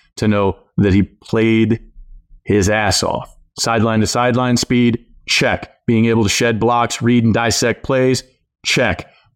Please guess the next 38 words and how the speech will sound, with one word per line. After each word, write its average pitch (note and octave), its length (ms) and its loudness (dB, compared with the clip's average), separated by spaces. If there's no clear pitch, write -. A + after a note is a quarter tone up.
Power D3+ 680 0
to A#2+ 120 0
finish, C#3+ 640 -2
a B2 60 0
r-, A2+ 240 0
linebacker C3+ 680 0
size C3 300 0
linebacker, C#3 680 0
check. - 380 -4
And B2 100 -2
I'll B2 60 0
be C3 100 2
watching B2+ 360 0
him B2 280 2
to B2 120 -2
see A#2 400 2
if G#2 80 -4
he A#2+ 100 0
can A2+ 140 2
do A#2+ 160 2
it A#2+ 120 0
two A#2 160 2
weeks A#2 240 2
in A2 80 0
a G#2 40 0
row, G2+ 200 2
'cause A2 160 -2
it C3 60 2
was C3 140 0
pretty D3 400 0
exciting A#2 580 0
to B2+ 120 0
see C3 240 2
him A2+ 240 2
out A2 220 0
there G#2+ 160 0
flying G#2 360 0
around. G2 480 -2